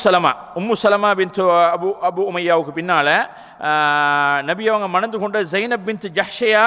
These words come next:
அல்லது ஜுவைரியா பின்த் அல் ஹாரிசியான்னு கேட்டால், ஆ, அதுல வந்து கொஞ்சம் வித்தியாசம் இருக்கு. ஜைனப் பின்த் ஜஹஷ் எப்ப மணந்தாங்க நபி அவங்க?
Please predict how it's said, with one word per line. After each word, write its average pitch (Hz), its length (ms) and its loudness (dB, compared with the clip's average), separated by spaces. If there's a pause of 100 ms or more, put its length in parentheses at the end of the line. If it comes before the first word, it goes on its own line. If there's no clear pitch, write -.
அல்லது 214 360 -4
ஜுவைரியா 226 580 0
பின்த் 202 280 -6
அல் 214 200 4
ஹாரிசியான்னு 190 280 -4
கேட்டால், 165 480 2 (800)
ஆ, 156 680 2
அதுல 233 260 0
வந்து 220 260 -4
கொஞ்சம் 262 300 -4
வித்தியாசம் 214 400 -2
இருக்கு. 165 280 -6
ஜைனப் 240 320 -2
பின்த் 214 280 -8
ஜஹஷ் 226 240 -6
எப்ப 233 200 -2
மணந்தாங்க 220 360 0
நபி 180 180 0
அவங்க? 165 340 0